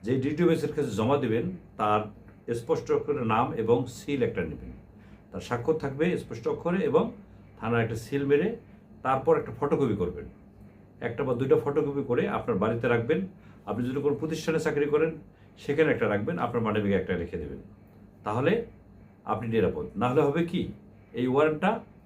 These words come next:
রেজিস্টারে লেখা থাকে, বিভিন্ন দ্বারা, বিভিন্ন সাব ইন্সপেক্টর যারা থাকে, এএসআই যারা থাকে, তাদের কাছে থাকে।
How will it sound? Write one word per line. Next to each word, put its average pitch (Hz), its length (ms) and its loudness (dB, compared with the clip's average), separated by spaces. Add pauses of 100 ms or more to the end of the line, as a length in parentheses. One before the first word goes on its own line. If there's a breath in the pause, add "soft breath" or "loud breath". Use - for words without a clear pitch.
(260)
রেজিস্টারে 139 380 6
লেখা 110 240 0
থাকে, 120 380 -6 (460 loud breath)
বিভিন্ন 160 260 -2
দ্বারা, 123 180 4
বিভিন্ন 151 380 2
সাব 131 180 0
ইন্সপেক্টর 117 360 -2
যারা 107 160 2
থাকে, 107 300 0
এএসআই 107 240 2
যারা 101 180 2
থাকে, 110 180 -2
তাদের 107 240 -2
কাছে 101 220 -6
থাকে। 117 280 -6